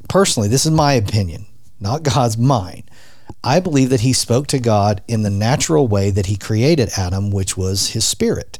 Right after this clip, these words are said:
because it's the spirit that is connected to God. And so I think that God, we could say, talked to him through his thoughts, through his impulses, his whatever, however you want to phrase it. I use the word thoughts.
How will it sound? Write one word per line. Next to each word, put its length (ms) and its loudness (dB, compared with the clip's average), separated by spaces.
because 360 0
it's 200 -4
the 80 0
spirit 640 2
that 200 2
is 120 -2
connected 480 -2
to 320 0
God. 460 -2
And 120 -2
so 240 2
I 160 4
think 300 0
that 160 2
God, 380 4
we 160 0
could 180 0
say, 260 2
talked 360 -2
to 120 0
him 200 0
through 180 -2
his 240 0
thoughts, 580 -2
through 200 0
his 400 0
impulses, 920 0
his 280 -4
whatever, 480 2
however 260 2
you 80 4
want 220 2
to 160 -12
phrase 280 2
it. 80 -2
I 140 2
use 240 2
the 100 0
word 360 2
thoughts. 680 0